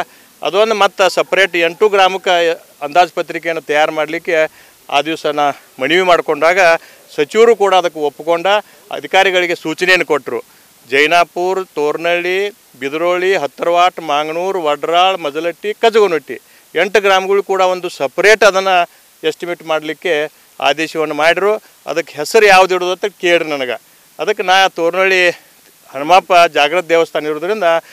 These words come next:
ಜೈ ಹನುಮಾನ್ ಏತ ನೀರಾವರಿ ಹೆಸರನ್ನು ಇಡ್ರಿ ಅಂತೇಳಿ ನಾ ಸೂಚನೆ ಮಾಡಿದಾಗ ಅದಕ್ಕೆ ಮಂತ್ರಿಗಳನ್ನ ಕೂಡ ಒಪ್ಕೊಂಡ್ರು,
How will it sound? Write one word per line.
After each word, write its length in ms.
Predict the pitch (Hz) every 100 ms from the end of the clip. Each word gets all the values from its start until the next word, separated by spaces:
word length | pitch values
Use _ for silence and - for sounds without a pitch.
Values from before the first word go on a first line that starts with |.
| - _ 120
ಜೈ 140 | 175
ಹನುಮಾನ್ 720 | 175 170 165 165 156 - -
ಏತ 200 | 156 165
ನೀರಾವರಿ 560 | 165 165 165 165 156 156 _ _ _
ಹೆಸರನ್ನು 400 | 143 - 175 190
ಇಡ್ರಿ 280 | 180 170 165
ಅಂತೇಳಿ 280 | 160 170 156
ನಾ 120 | 156
ಸೂಚನೆ 420 | 143 151 139 151 151
ಮಾಡಿದಾಗ 280 | 147 160 190
ಅದಕ್ಕೆ 200 | 151 135
ಮಂತ್ರಿಗಳನ್ನ 500 | 123 123 160 170 170
ಕೂಡ 180 | 165 160
ಒಪ್ಕೊಂಡ್ರು, 600 | 160 147 151 160 170